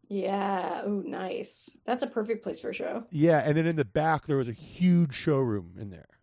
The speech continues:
Speaker 2: where you could probably seat, like, a hundred fifty, two hundred people.
Speaker 1: Oh, damn.
Speaker 2: But you could put fifty people in there and still a cool show. It was a cool, it had a
Speaker 1: Right.
Speaker 2: cool setup, like, the way, it, like, and, uh, but, like,
Speaker 1: But it's like, how in Vegas, how do you get people to, sh-, I don't even know, like, how it would work.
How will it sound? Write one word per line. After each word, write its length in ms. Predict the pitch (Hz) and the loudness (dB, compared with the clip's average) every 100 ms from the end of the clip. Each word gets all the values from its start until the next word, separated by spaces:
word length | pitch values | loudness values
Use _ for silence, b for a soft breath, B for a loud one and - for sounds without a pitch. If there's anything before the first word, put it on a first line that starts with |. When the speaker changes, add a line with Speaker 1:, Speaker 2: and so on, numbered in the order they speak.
| _ _ _ _ | _ _ _ _
Speaker 2:
where 80 | 131 | -2
you 80 | 135 | -2
could 80 | |
probably 220 | 139 151 127 | 0 -2 -2
seat, 240 | 151 147 | -8 -10
like, 180 | 110 - | -10 -8
a 40 | |
hundred 220 | 120 123 | -6 -4
fifty, 200 | 117 117 | -6 -10
two 100 | 107 | -8
hundred 140 | 117 92 | -6 -6
people. 260 | 90 - _ _ _ - - | -12 -16 _ _ _ -20 -6
Speaker 1:
Oh, 120 | 254 | -4
damn. 380 | 233 196 240 - | -2 -2 -2 -2
Speaker 2:
But 120 | 196 | 0
you 120 | 151 160 | 0 0
could 160 | 160 | -2
put 220 | - 185 | 0 0
fifty 300 | - 160 156 | 0 -4 -4
people 240 | 147 165 160 | -6 -4 -2
in 60 | |
there 100 | 156 | -2
and 80 | 123 | -4
still 180 | - 123 | -4 -6
a 40 | |
cool 180 | - 101 | -6 -8
show. 180 | - 113 | -4 -4
It 60 | 90 | 2
was 140 | 117 | 4
a 40 | 127 | 4
cool, 280 | 170 156 | 2 -2
it 100 | - | -2
had 240 | 214 156 180 | 2 4 4
a 40 | |
Speaker 1:
Right. 40 | - | 4
Speaker 2:
cool 160 | 190 | 2
setup, 460 | 156 - 147 120 113 | 2 0 0 0 -2
like, 160 | 117 | -4
the 80 | 123 | -2
way, 100 | 120 | 0
it, 220 | 120 117 - | 0 -2 -6
like, 160 | 120 - _ _ b b b b b b _ | -12 -12 _ _ b b b b b b _
and, 220 | - 139 135 | -4 -2 0
uh, 180 | 123 117 | -2 -2
but, 140 | 139 | -4
like, 180 | 147 147 | -2 0
Speaker 1:
But 60 | 359 | 2
it's 100 | 427 | 2
like, 120 | 415 | 2
how 180 | 359 415 571 | 4 6 6
in 60 | 480 | 6
Vegas, 360 | 277 330 330 - | 6 4 2 0
how 100 | 285 | -2
do 100 | 320 | 0
you 40 | |
get 140 | 359 - | -2 -4
people 320 | 285 311 294 | -6 -4 -2
to, 100 | 247 | -4
sh-, 100 | 220 | -4
I 100 | 240 | -4
don't 120 | 302 | -2
even 180 | 359 302 | -2 -2
know, 220 | 226 262 240 | 0 2 2
like, 220 | 190 180 | 2 -2
how 100 | 220 | -4
it 60 | 190 | -4
would 180 | 202 202 | -6 -6
work. 400 | 202 208 190 - | -6 -6 -8 -14